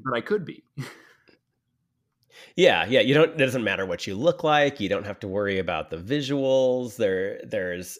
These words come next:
Speaker 2: a lot to be said for audio. And, and, uh, there's been several times where I've thought about maybe starting an audio podcast, but, uh, again, but I kinda, I gotta figure out what I'm gonna do, use with my time. And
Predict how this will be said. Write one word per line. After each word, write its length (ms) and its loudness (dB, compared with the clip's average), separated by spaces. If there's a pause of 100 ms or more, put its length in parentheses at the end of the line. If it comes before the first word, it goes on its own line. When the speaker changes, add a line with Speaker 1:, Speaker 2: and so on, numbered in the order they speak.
Speaker 2:
a 60 -6
lot 260 -2
to 60 -10
be 120 -4
said 300 0
for 180 -6
audio. 500 -2
And, 260 0
and, 160 0
uh, 60 2 (100)
there's 260 -2
been 160 2
several 320 0
times 360 -6
where 140 -6
I've 320 -8 (140)
thought 220 -10
about 320 -10
maybe 460 -8 (280)
starting 400 -4
an 100 -8
audio 420 -8
podcast, 720 -10
but, 180 -8 (580)
uh, 240 -12 (140)
again, 640 -2 (580)
but 640 -4 (220)
I 120 -6
kinda, 460 -6
I 80 -8 (460)
gotta 320 -6
figure 220 2
out 80 -2 (600)
what 280 -4
I'm 100 -2
gonna 160 -4
do, 200 -10
use 280 -8
with 120 -14
my 120 -10
time. 480 -12
And 340 -16